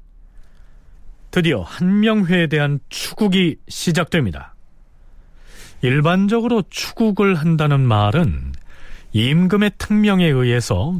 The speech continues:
죄인을 의군부에 하옥한 다음 혹독하게 신문을 하는 것을 말하는데요.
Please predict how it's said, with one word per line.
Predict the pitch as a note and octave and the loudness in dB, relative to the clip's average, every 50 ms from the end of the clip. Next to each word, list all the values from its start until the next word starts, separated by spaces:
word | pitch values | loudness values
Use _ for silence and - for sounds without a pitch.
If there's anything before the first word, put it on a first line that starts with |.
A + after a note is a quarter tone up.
| D#3+ - | -4 -4
죄인을 | - - A#2+ A#2+ B2 B2+ C3+ D#3+ F3 E3+ D#3 - - - - - | -2 0 0 2 2 2 2 2 2 0 -2 -4 -12 -20 -10 -4
의군부에 | - G#2+ A2 A#2 B2+ B2+ C#3 D3 D3 C#3 C#3+ C#3+ C#3 | -2 0 2 2 2 2 2 2 2 2 2 0 0
하옥한 | C3+ A#2 - - C3 B2+ A#2+ - - B2+ A#2 A2 | -2 -2 -2 0 0 0 0 -2 -2 -2 0 0
다음 | G2+ G#2 A2 G#2+ E2+ C#2+ B1+ - - - - - | 2 2 2 0 0 -2 -4 -6 -6 -6 -8 -6
혹독하게 | - E3+ - - - - E3 - - - C#3 C#3+ | -4 -4 -4 -2 -2 -2 -2 0 0 -2 0 0
신문을 | C3 - - - F3+ F3 F3 E3+ F3 E3+ E3+ D#3 | 0 -2 0 2 4 4 4 4 4 4 2 2
하는 | D3+ D3+ C3+ C3+ | 2 2 2 2
것을 | B2 A#2 - - A2+ G#2+ | 2 2 2 2 2 2
말하는데요. | G2+ F#2 F2+ F2 F2+ F2+ G2 A2 B2 C#3 G2+ D2+ C#2+ G2 | 4 4 2 2 2 4 4 4 4 2 2 0 0 -2